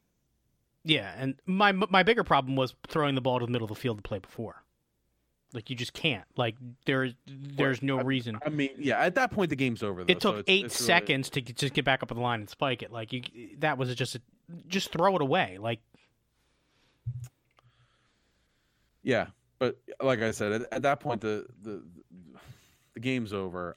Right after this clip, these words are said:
Speaker 2: Uh, did, um, so looking where we're at now, like, just looking at the N F C, i-, do we have to start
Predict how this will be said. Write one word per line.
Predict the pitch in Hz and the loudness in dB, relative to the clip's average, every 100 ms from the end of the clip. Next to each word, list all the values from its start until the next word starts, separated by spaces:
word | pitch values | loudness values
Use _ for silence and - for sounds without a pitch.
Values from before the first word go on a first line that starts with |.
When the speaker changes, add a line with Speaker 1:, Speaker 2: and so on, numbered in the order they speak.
| - | -10
Speaker 2:
Uh, | 101 95 - _ _ _ _ _ _ _ _ _ _ _ _ _ _ _ _ - _ _ _ _ _ _ - | -8 -8 -10 _ _ _ _ _ _ _ _ _ _ _ _ _ _ _ _ -20 _ _ _ _ _ _ 0
did, | 131 127 | 2 6
um, | 123 123 123 120 120 _ _ _ _ _ _ _ | 6 6 4 2 -2 _ _ _ _ _ _ _
so | - - 156 151 120 131 117 - - 120 127 | -10 0 2 2 -2 -8 -12 -16 -20 -16 0
looking | 202 233 | 0 2
where | 196 175 | 2 4
we're | 147 | 4
at | 147 147 123 | 4 2 0
now, | 110 | 0
like, | 110 113 92 | 0 -2 -6
just | - 127 180 | -14 -6 -4
looking | 170 151 131 | -2 -2 -4
at | 123 | -2
the | 120 117 117 - - | -2 0 -2 -6 -4
N | 135 | -2
F | 123 - | -2 -4
C, | - 127 110 90 90 - | -6 -4 -2 -4 -8 -8
i-, | 113 | -6
do | 120 | -2
we | 127 | 0
have | 147 135 | 0 -4
to | |
start | - 139 | -2 -2